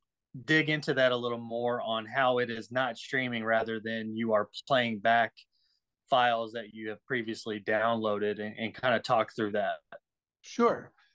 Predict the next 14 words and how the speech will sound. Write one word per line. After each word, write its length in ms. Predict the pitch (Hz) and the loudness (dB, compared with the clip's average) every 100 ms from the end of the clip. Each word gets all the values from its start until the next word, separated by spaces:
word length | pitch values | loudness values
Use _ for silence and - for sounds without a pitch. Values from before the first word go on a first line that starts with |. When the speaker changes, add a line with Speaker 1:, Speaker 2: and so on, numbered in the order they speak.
| _ _ _ _ _ | _ _ _ _ _
Speaker 2:
So, 480 | - 196 185 180 349 - - | 2 6 6 4 -8 -14 0
yeah, 160 | 180 147 | 2 2
what 260 | 156 170 | 2 0
streaming 720 | - - 240 262 240 220 180 - _ _ _ _ 160 | 2 2 6 6 4 2 -2 -6 _ _ _ _ -2
really 280 | 175 170 | 2 2
means 480 | 156 170 170 170 147 | 2 0 -2 -2 -4
in 180 | 165 147 | -4 -2
terms 340 | 143 147 135 | 0 0 0
of 300 | 151 135 135 - | 0 0 -4 -4
today's 320 | 151 156 151 | 0 2 0
video 500 | 127 156 139 127 127 | 2 0 0 -4 -4
is 240 | 151 135 131 | -6 -4 0
means 300 | 156 156 135 | 0 0 -2
that 160 | 147 | -4